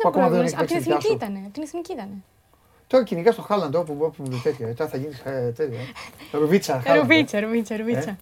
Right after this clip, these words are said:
Speaker 2: Είχαν ωραίο
Speaker 1: Και άμα σου χαλάσει την ομάδα;
Speaker 2: Πώς να μου τη χαλάσει;
Speaker 1: Μπάλα είναι, παιδάκι μου. Μπορεί να μπει μέσα και να μην δένει, να μην, ε, άμα σου χαλάσει.
Speaker 2: Δεν γίνονται αυτά.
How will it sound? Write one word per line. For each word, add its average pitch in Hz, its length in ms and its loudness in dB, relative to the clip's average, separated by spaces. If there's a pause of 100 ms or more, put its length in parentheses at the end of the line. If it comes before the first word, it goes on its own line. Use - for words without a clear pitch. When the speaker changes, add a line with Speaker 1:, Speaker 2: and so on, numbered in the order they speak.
(280)
Speaker 2:
Είχαν 294 280 -2
ωραίο 320 320 0
Speaker 1:
Και 262 60 8
άμα 247 100 8
σου - 100 4
χαλάσει 233 220 10
την 233 100 0
ομάδα; 247 300 4 (720)
Speaker 2:
Πώς 262 120 -4
να 247 60 -2
μου 214 100 -4
τη 202 80 -10
χαλάσει; 220 480 -14 (580)
Speaker 1:
Μπάλα 277 340 8
είναι, 117 160 0
παιδάκι 110 340 -6
μου. 185 100 -6
Μπορεί 214 180 6
να 170 100 0
μπει 139 100 0
μέσα 196 240 -2
και 240 100 -2
να 247 80 2
μην 262 140 0
δένει, 127 200 -2
να 170 120 -6
μην, 135 440 -2
ε, 113 160 -4 (200)
άμα 240 120 -6
σου 202 100 -8
χαλάσει. 233 380 0 (960)
Speaker 2:
Δεν 226 160 -2
γίνονται 202 320 -4
αυτά. - 180 -18